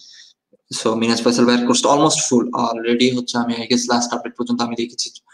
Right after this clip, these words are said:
পঁয়তাল্লিশ জনের মতো already admission নিয়ে নিয়েছে। আর আমি হয়তো আমার পাঁচটা অথবা ছয়টা seat available আছে। Next আবার হয়তো নতুন কোনো মেন্টরের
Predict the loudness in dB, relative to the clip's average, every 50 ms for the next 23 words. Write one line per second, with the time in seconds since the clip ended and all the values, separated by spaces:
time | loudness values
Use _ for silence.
0 | _ _ -2 0 4 4 4 4 4 4 4 2 2 2 2 0 0 0 -2 -6
1 | -12 -18 -20 -20 -20 -10 _ 0 2 2 4 4 4 2 2 0 0 0 0 2
2 | 2 2 0 0 0 -2 0 2 2 2 2 2 2 0 0 -2 -2 -6 -6 -8
3 | -8 -10 _ _ _ -12 -8 -6 -6 -4 -4 -4 -2 -2 -2 -2 -2 -2 -2 -2
4 | -2 -2 0 0 0 0 0 0 0 0 0 2 2 2 2 0 -2 -4 -4 -2
5 | 0 0 0 0 0 0 2 2 2 2 0 0 -2 -2 -2 -2 -2 -4 -6 -6
6 | -6 -4 -2 0 0 0 0 0 -2 -2